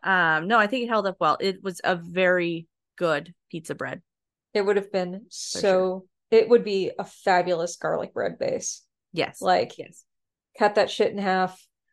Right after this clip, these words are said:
Speaker 2: rub some, like, roasted garlic and some butter on there.
Speaker 1: Sounds amazing. Yeah.
Speaker 2: Uh,
Speaker 1: It'd
Speaker 2: maybe
Speaker 1: be
Speaker 2: some
Speaker 1: very good.
Speaker 2: Parmesan cheese if you're, like, being extra fancy.
Speaker 1: Yeah.
Speaker 2: I don't need, I don't need cheese on my garlic bread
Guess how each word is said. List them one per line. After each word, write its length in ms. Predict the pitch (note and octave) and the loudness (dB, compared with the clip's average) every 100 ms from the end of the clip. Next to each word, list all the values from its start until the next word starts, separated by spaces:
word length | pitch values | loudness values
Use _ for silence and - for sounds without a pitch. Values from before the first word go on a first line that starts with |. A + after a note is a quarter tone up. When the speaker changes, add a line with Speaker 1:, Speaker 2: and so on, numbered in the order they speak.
| _ _ | _ _
Speaker 2:
rub 200 | G3 G3+ | 2 2
some, 160 | - G3 | 0 -2
like, 280 | F#3 F3 - | -4 -6 -12
roasted 540 | F3+ F#3+ F#3+ - F3+ - | -2 0 0 0 -2 0
garlic 400 | F3 F3+ F3+ F#3 | 2 2 0 -4
and 120 | E3+ | -10
some 160 | F3+ | -8
butter 300 | E3+ E3 E3+ E3+ | -4 -2 0 0
on 100 | E3+ | 0
there. 340 | E3+ E3+ E3+ F3 | -2 -4 -4 -8
Speaker 1:
Sounds 40 | C#3+ | -14
amazing. 580 | G2 - B1 - - - - | -16 -16 -18 -18 -20 -20 -16
Yeah. 240 | D#3 F3 | -6 -2
Speaker 2:
Uh, 560 | E3 F#2+ G2 - - F#3 - _ _ _ _ | -2 -2 -4 -6 -8 -10 -18 _ _ _ _
Speaker 1:
It'd 140 | F#3 | -2
Speaker 2:
maybe 40 | F3+ | 0
Speaker 1:
be 40 | |
Speaker 2:
some 100 | D#3 | 0
Speaker 1:
very 80 | C#3+ | 0
good. 40 | F3 | 0
Speaker 2:
Parmesan 440 | E3+ F#3 F3+ E3 | -2 -4 -4 -6
cheese 320 | - D#3 D#3 | -8 -8 -8
if 120 | E3 D#3+ | -10 -8
you're, 120 | D#3+ | -6
like, 220 | D3 - | -6 -8
being 180 | D#3 D3+ | -10 -8
extra 320 | D3+ - E3 | -10 -12 -12
fancy. 300 | D#3+ D#3+ D#3+ | -8 -8 -4
Speaker 1:
Yeah. 120 | B3 - | -6 -4
Speaker 2:
I 120 | F3+ F#3 | 0 0
don't 120 | E3+ | 0
need, 260 | E3+ E3 - _ _ - | -4 -8 -12 _ _ 0
I 60 | G#3+ | 2
don't 80 | A#3 | 2
need 160 | G#3 | 0
cheese 280 | - F#3 F3 | -4 -6 -4
on 80 | F#3+ | -2
my 120 | F3 | -2
garlic 360 | E3+ E3 E3+ - | 0 0 0 0
bread 300 | F3 F3 | 0 -2